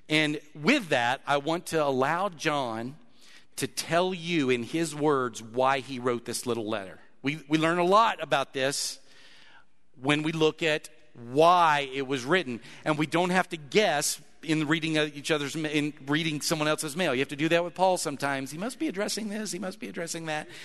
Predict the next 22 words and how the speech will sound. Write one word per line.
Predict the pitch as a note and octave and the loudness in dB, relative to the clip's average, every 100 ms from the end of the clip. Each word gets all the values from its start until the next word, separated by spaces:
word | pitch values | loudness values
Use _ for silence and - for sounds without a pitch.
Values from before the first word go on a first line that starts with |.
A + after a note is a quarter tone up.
| - - | -14 -2
There's | F3 | 0
a | E3+ | 4
little | G#3 A#3+ | 6 6
of | G#3 | 4
that | F#3 | 2
here | C#3+ E3+ | 0 -2
with | D3 | -2
John, | D3+ E3 E3 | 2 2 2
but | D#3 C#3 - - - A#2 | 0 -2 -4 -20 -20 -2
John | D3 E3+ G3 | 2 4 4
overtly | F#3+ C#3 D#3+ E3+ D3+ | 0 2 0 0 -4
states | - - D#3 C#3 F#2+ - - - - - - - | -4 -2 -2 -4 -6 -6 -6 -8 -14 -20 -20 -20
why | A#2+ C#3+ D3+ | 0 4 4
he | D3+ D3+ | 2 -4
wrote | C#3+ C#3 B2+ A2+ - - - - | -2 0 0 -2 -10 -12 -20 -4
this | C3+ - | -2 0
letter, | C3 C3 A2 | 2 2 0
and | G#2 | -6
he's | B2 A2 | -6 0
got | C#3+ C3+ - | 0 -2 -2
four | D#3+ D#3 | 2 4
reasons, | D3+ D#3 D#3 A2 G#2 F#2 - | 4 0 -2 -6 -8 -8 -8